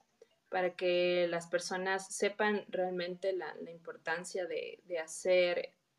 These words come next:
este, este tipo de, de proyectos y que se lo haga de una forma técnica, porque incluso haciéndolo de una forma técnica nos, nos evitamos gastos, eh, extras posteriores.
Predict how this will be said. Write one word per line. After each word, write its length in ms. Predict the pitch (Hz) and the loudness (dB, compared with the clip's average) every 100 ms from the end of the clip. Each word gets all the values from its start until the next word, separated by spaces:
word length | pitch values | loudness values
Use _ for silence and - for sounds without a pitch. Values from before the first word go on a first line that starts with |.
| _ _ _ | _ _ _
este, 540 | 165 175 - 185 170 | 0 0 0 0 0
este 220 | 175 - 190 | -2 -2 -2
tipo 360 | 180 180 202 | 0 2 2
de, 320 | 175 160 151 | 4 4 2
de 120 | 156 151 | 0 -4
proyectos 1000 | 170 170 170 185 196 - 208 196 190 - | 2 4 8 8 8 6 6 6 2 -4
y 140 | 175 - | -16 -8
que 180 | 170 | -8
se 180 | 160 185 | -2 0
lo 120 | 170 | 2
haga 240 | 175 175 180 | 4 4 2
de 60 | |
una 160 | 180 180 | 0 -6
forma 440 | - 175 175 170 - | -4 -4 -4 -2 6
técnica, 640 | 190 214 214 - 196 190 - - - | 8 8 4 4 0 0 -6 -18 -4
porque 200 | 214 208 | 2 4
incluso 320 | 202 226 233 | 8 8 10
haciéndolo 400 | 233 240 220 214 | 8 8 8 8
de 60 | 202 | 8
una 160 | 202 | 4
forma 380 | 196 202 196 190 | 2 2 2 2
técnica 400 | 202 208 208 190 | 4 4 2 -4
nos, 320 | 175 160 - | -6 -6 -4
nos 180 | 180 175 | -6 -2
evitamos 760 | 175 165 160 175 180 180 175 175 | -2 -2 0 0 2 -2 -2 2
gastos, 760 | 165 165 - 185 160 - - - - | 2 2 0 0 0 -4 -12 -16 -12
eh, 300 | 175 151 - | -8 -6 2
extras 560 | 170 175 - 180 170 - | 2 2 2 2 2 -4
posteriores. 840 | - 165 - 160 160 170 208 208 | -6 -6 -2 0 2 4 2 4